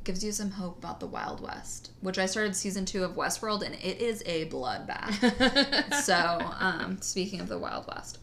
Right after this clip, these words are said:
Speaker 1: um, the other thing that's very nice is that, like, the whole community, like, really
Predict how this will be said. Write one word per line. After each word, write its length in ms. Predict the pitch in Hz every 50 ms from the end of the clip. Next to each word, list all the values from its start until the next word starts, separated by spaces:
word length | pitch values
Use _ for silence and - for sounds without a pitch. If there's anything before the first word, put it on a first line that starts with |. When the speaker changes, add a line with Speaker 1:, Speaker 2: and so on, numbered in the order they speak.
| - -
Speaker 1:
um, 440 | 202 196 196 190 185 180 175 175 - - - - - - - - - - - - - - - - - - - - - - - - - - - - - - - - - - - - - - - - - - - - - - -
the 200 | 214 208 202 208
other 240 | - 220 226 233 240
thing 200 | 247 - 269 277
that's 140 | 262 254 -
very 220 | 220 214 214 220
nice 280 | 208 196 202 208 208 -
is 140 | 208 190 -
that, 380 | 180 170 160 - - - - - - - - -
like, 160 | 202 190 -
the 60 | 196
whole 180 | 202 - 170 175
community, 580 | - 233 202 180 175 165 170 170 175 180 185
like, 180 | 180 190 185 -
really 680 | 185 185 170 165 156 156 156 156 151 151 151 143 -